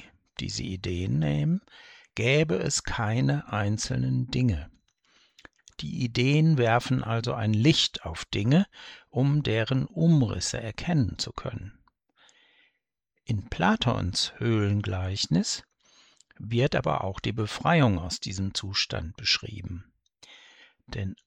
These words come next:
einer der dort Gefesselten kann sich befreien und gelangt an die Oberfläche, ins Licht des Tages also, kehrt aber dann zurück,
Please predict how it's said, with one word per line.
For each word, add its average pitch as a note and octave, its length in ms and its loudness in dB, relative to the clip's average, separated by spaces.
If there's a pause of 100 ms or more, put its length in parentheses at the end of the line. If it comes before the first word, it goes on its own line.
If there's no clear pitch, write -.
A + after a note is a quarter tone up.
(120)
einer F#3+ 460 8
der E3 160 4
dort A#2+ 420 -2
Gefesselten B2+ 920 0 (1120)
kann A2+ 260 0
sich A#2+ 180 0
befreien G#2+ 720 0 (800)
und B2+ 200 0
gelangt B2+ 440 4
an C3 100 2
die A#2+ 80 -2
Oberfläche, - 720 -6 (960)
ins G#2+ 480 -4
Licht A2+ 320 -2
des - 160 -2
Tages G#2 460 0
also, E2 440 -10 (920)
kehrt E3 340 0
aber B2 220 -6
dann C3 440 0
zurück, G#2 640 -6